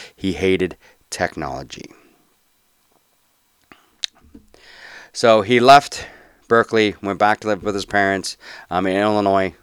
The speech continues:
for a couple years, uh, before he finally moved to his cabin in Montana. There's a lot of things that happened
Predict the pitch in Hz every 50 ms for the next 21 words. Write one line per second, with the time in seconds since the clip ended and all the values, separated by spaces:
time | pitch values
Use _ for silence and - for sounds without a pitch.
0 | _ _ _ _ _ _ - 95 90 - - 98 - 104 101 90 85 85 87 -
1 | - - - - - - - - - 82 90 90 90 90 85 82 80 78 64 -
2 | _ - 92 - - 101 98 95 92 87 92 - - 95 95 95 95 92 90 92
3 | 95 101 101 98 92 85 82 - - _ _ _ _ _ _ _ _ - - -
4 | - _ _ _ _ _ _ - - - 104 95 98 95 - - - - 87 80
5 | 78 76 73 73 76 73 71 71 71 73 71 - - 98 98 92 82 73 - _
6 | _ _ - - - - - - 117 117 104 117 101 101 117 123 123 127 127 123
7 | - 131 120 117 107 95 101 - - 101 98 95 - - 82 76 64 -